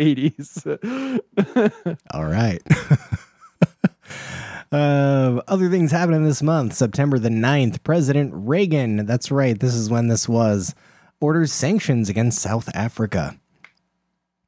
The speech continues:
Speaker 2: And then September the fourteenth, one of the most amazing things in the world that ever happened has happened. The Golden Girls, starring Bea Arthur, Betty White,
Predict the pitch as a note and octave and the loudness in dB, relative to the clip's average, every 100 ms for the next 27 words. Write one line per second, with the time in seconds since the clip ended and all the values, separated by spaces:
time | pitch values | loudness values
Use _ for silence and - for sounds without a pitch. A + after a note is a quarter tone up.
0 | _ _ - - C#3 C#3 D3+ C#3 G2+ - | _ _ -18 -2 2 4 2 2 0 0
1 | A#2+ - C3+ B2+ A#2 - C3+ - - C3 | 0 0 0 2 0 0 -2 0 0 0
2 | G#2 - - _ B2+ A#2+ A#2+ A#2 G#2+ A2 | 0 -4 -18 _ -2 2 2 2 2 2
3 | G#2 G#2+ G2+ G#2 G2 G2+ G2 F#2+ F#2+ C#2+ | 4 4 2 0 -2 -2 -2 -4 -6 -4
4 | G2 F2+ G2 F2+ E2+ E2 E2+ - - - | -4 -2 0 0 -2 -4 -10 -10 -6 -4
5 | - G#2+ G#2 G2 G#2 G2 E2+ E2+ F#2 D#2 | -2 0 2 2 2 2 0 0 -2 0
6 | G2+ F#2 D2 D2+ - - - - - _ | 0 0 -2 -4 -10 -20 -20 -20 -20 _
7 | _ - B2 A2+ B2+ C3+ C3 B2 A2+ G#2 | _ 0 0 2 0 2 2 2 2 2
8 | F#2+ D#2+ D2+ E2 - - - B2+ A#2+ A#2+ | 2 0 -4 -6 -8 -6 -4 0 0 2
9 | C#3+ C#3+ C#3+ B2 D3 C3+ C3+ B2+ C3+ C#3 | 2 2 0 2 0 2 0 0 0 2
10 | C3+ C3+ C#3 C#3 | 2 2 2 0